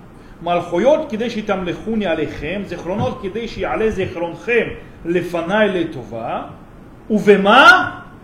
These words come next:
бешофар». Он говорит так, «Сказал Всевышний, сказал, говорите передо мной Рош Шана Малхуйот», то есть царство, э, зихронот и шофарот, то есть память и шофары. «Малхуйот», царство для того, чтобы по-, воцарить меня над вами.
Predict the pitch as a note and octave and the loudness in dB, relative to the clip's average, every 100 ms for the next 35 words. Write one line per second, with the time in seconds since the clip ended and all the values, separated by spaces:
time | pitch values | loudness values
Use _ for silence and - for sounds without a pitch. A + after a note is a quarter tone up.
0 | - C3 D3 - - A2 - - - - | -18 -12 -12 -12 -14 -16 -16 -18 -20 -20
1 | - - - - - - - - - - | -20 -20 -20 -20 -20 -20 -20 -20 -16 -6
2 | E3 F3+ D3+ - A#3 B3 A#3+ F#3 - F3+ | -2 -2 -2 0 0 2 -2 -6 -2 0
3 | F3 G#3 B3+ G#3 G3 G#3+ A3 - F3+ G3 | 2 0 0 -2 0 0 -2 -4 -4 -2
4 | G#3+ G3+ F3+ G#3 G#3+ F#3 C#3+ - - G#3+ | 0 0 0 2 2 2 -4 -8 0 2
5 | G3 - - B2+ B2 - D#3 D3+ C#3+ F3 | 0 -4 -10 -10 -10 -10 -8 -6 -4 -4
6 | F#3 G3 G#3+ - - - D#3+ G#3 F3 - | -4 -2 -2 -4 -8 -6 -2 -2 -4 -6
7 | F#3 E3+ C#3 C#3+ - - D3 F#3+ A#3+ - | -4 -4 -8 -10 -12 -10 -6 -6 -8 -14
8 | - - - F#3+ G#3 A#3+ C4+ G3 B3 A#3 | -20 -20 -2 2 4 6 4 4 4 4
9 | - E3 D#3+ E3+ F#3 A#3 - G3 - G3+ | 2 -6 -6 -4 0 0 -2 -6 -4 -2
10 | F3 E3 F3 - F#3 G#3 B3 F#3 G3 G3 | -2 -2 -4 -4 -4 -2 -4 -6 -6 -2
11 | G#3+ F#3+ C#3 C3+ B2 G#2+ G#2+ F3 | -2 -2 -6 -6 -6 -6 -10 -12